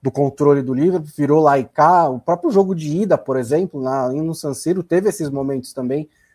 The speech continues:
antes do Liverpool fazer os seus gols. Então, é, havia essa possibilidade pro, pro, pra, a favor da Inter. E eu nem achei que foi isso que <laughs> aconteceu, porque, na verdade, o Lautaro faz um gol, né, com um chute de, de longe, assim, muito bizarro, é,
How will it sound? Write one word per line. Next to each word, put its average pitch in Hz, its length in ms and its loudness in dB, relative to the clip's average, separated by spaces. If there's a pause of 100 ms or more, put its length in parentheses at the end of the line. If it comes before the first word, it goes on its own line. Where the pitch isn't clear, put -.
(160)
antes 127 240 -10
do 139 80 -4
Liverpool 131 380 -4
fazer 131 220 -6
os 127 100 -8
seus 135 180 -4
gols. 110 300 -6
Então, 151 320 -4 (260)
é, 143 160 -2
havia 185 360 2
essa 190 120 -6
possibilidade 165 760 -2
pro, 151 800 -4 (120)
pro, 143 560 -4
pra, 147 180 2
a 151 120 0
favor 151 400 -2
da 185 140 4
Inter. 139 360 -6 (440)
E 185 60 0
eu 220 80 8
nem 240 100 4
achei 285 180 -2
que - 40 -10
foi 269 80 2
isso - 100 -2
que 147 60 -6
<laughs> - 60 -10
aconteceu, 208 560 2
porque, 160 300 -8
na 160 100 0
verdade, 165 280 0
o 180 40 -2
Lautaro 185 400 4
faz 175 220 -4
um 185 100 -4
gol, 156 180 -4
né, 170 100 -4
com - 220 -8
um 151 40 -4
chute 151 380 -12
de, 135 140 -6
de 131 260 -14
longe, 139 380 -4
assim, 139 200 -10
muito 143 360 -6
bizarro, 139 560 -4 (400)
é, 135 300 0